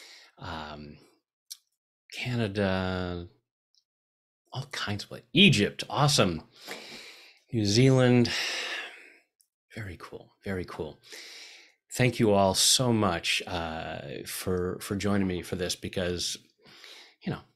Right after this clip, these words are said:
if you guys don't join me, then it's just me doing another video on YouTube, <laughs> which is fun. I love, I, I love what I do, but it's always that much more exciting when I get to do it with you guys live.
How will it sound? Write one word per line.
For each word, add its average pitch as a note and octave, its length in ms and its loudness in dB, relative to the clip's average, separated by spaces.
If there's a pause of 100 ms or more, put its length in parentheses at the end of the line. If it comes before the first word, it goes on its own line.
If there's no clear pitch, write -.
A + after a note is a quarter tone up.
(140)
if - 140 -4
you C3+ 80 4
guys A#2+ 120 4
don't G#2 200 2
join G#2 180 2
me, G2+ 120 2
then F#2+ 180 -2
it's - 220 -4 (460)
just - 300 -6
me F#2 140 -2
doing F2+ 320 -4
another F2 400 -6 (180)
video F2 400 -2
on E2 240 -8
YouTube, F#2+ 320 -10 (880)
<laughs> - 1120 -12
which F3+ 180 6
is E3+ 220 6 (140)
fun. C3 340 6
I C3+ 80 6
love, C#3+ 400 6
I, A#2 200 -2
I B2 120 0
love B2 220 4
what B2 80 6
I A2 80 6
do, F2+ 360 4
but E2+ 140 -2
it's E2+ 240 0
always E2 320 -6
that F#2 180 -4
much F#2 220 -6
more F2 160 -4
exciting E2+ 640 -4
when F2+ 180 -6
I D#2+ 120 -8
get E2 180 -10
to E2 100 -10
do E2 180 -8
it D#2 40 -8
with - 160 -14
you E2 60 -12
guys D2+ 520 -12
live. D2+ 460 -14